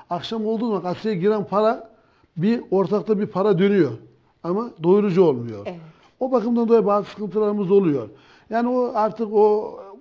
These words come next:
Speaker 1: o tutar müşteri, inanır mısın, iyi bir tezgahtar o müşteriye mal satmaz, onu kalite olaraktan da gider başka mağazamı satarsa o tezgahtarı ben alnından öperim.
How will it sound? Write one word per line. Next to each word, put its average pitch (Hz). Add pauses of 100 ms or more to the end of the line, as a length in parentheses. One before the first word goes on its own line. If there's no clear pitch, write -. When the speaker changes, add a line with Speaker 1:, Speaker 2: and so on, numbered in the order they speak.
Speaker 1:
o 233
tutar 180
müşteri, 190 (100)
inanır 208
mısın, 185 (720)
iyi 233
bir 220
tezgahtar 170 (100)
o 233
müşteriye 185
mal 180
satmaz, 185 (340)
onu 190
kalite 180
olaraktan 147
da 147
gider 165
başka 180
mağazamı 170
satarsa 180 (300)
o 240
tezgahtarı 165
ben 170
alnından 156
öperim. 117